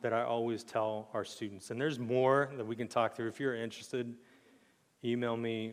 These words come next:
or let's talk sometime about some, some of the things that we need to be careful of with this. But here's the big one. I always tell our students this. When it comes up,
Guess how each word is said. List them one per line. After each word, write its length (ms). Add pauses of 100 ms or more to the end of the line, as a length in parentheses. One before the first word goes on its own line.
or 140
let's 220
talk 260
sometime 500
about 320
some, 280 (140)
some 220
of 100
the 80
things 360
that 200 (120)
we 100
need 140
to 60
be 100
careful 480
of 140
with 120
this. 360 (1300)
But 120
here's 180
the 80
big 220
one. 160
I 40
always 220
tell 200
our 100
students 340
this. 240
When 140
it 100
comes 280
up, 300